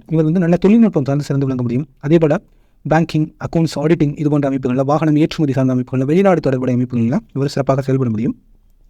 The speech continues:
பத்து, அஹ், பத்தாம் இடம் கிரகம் இருக்கு. பதினொன்றாம் இடம் அரசு மக்கள் பணி சார்ந்த அமைப்புகள்ல,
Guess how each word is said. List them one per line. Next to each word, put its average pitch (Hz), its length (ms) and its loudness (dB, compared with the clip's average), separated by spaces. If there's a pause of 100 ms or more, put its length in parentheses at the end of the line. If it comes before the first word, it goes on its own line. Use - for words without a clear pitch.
(360)
பத்து, 175 600 2
அஹ், 156 300 0
பத்தாம் 165 240 2
இடம் 160 140 2
கிரகம் 143 220 0
இருக்கு. 139 260 -2
பதினொன்றாம் 170 260 2
இடம் 147 160 -2
அரசு 170 420 -2
மக்கள் 151 220 0
பணி 151 140 0
சார்ந்த 135 260 0
அமைப்புகள்ல, 131 400 -4